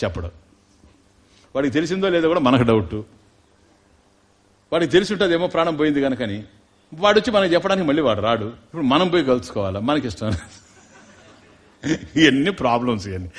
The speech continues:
కాబట్టి ఇవన్నీ కూడా మనం తయారు చేయలేనటువంటివి ఇవి. కాబట్టి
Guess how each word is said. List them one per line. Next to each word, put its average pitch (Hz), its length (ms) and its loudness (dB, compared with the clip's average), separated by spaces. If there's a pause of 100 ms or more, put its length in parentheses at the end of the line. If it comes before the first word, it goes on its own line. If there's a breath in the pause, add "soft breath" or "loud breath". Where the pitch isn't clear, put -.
(160 loud breath)
కాబట్టి 156 540 0 (260 loud breath)
ఇవన్నీ 185 300 0
కూడా 214 240 4
మనం 165 220 -2
తయారు 165 340 4
చేయలేనటువంటివి 196 680 6
ఇవి. 139 360 2 (180)
కాబట్టి 131 520 0